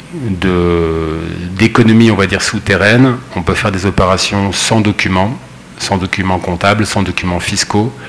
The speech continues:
pour éviter justement de payer des impôts. Et en l'absence de documents, le comptable ne va pas enregistrer la dépense.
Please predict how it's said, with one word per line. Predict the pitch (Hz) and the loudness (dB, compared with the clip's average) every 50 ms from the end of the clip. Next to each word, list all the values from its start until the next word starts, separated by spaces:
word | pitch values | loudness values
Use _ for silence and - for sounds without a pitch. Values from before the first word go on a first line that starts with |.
| - - - - - - | -18 -18 -18 -20 -8 -2
pour | - - 95 107 | 0 2 2 4
éviter | 107 101 101 - 110 98 | 2 2 2 0 0 0
justement | 95 95 - - 104 98 101 101 | -2 -2 -4 -2 0 0 2 2
de | 92 92 | 0 0
payer | 87 - 98 98 | 0 0 0 0
des | 92 90 85 | 0 0 0
impôts. | 87 82 - 104 107 117 131 127 - - - - - - - - - - | -2 0 2 2 2 2 2 0 -4 -10 -14 -16 -18 -18 -20 -18 -10 -6
Et | 95 90 90 87 90 - | -4 -2 -2 -2 -2 -2
en | 98 98 | -2 -2
l'absence | 92 95 - - - 104 98 | 0 0 0 0 0 0 0
de | 98 | 0
documents, | 92 95 87 - 95 95 101 107 107 | 0 -2 -2 0 0 2 2 2 2
le | 98 92 | 2 2
comptable | - 90 87 - 104 101 98 90 | 0 0 0 0 0 0 0 0
ne | 95 90 | 0 2
va | 90 87 | 2 2
pas | 85 - 117 110 98 | 2 2 2 2 2
enregistrer | 95 90 90 90 95 87 - - - 98 101 117 185 208 - | 0 0 -2 -2 -4 -6 -6 -4 -2 -2 -2 -4 -6 -8 -6
la | 98 92 | -4 -2
dépense. | 85 87 85 - - 76 73 - - - | -2 -2 -2 -2 -4 -4 -6 -12 -14 -14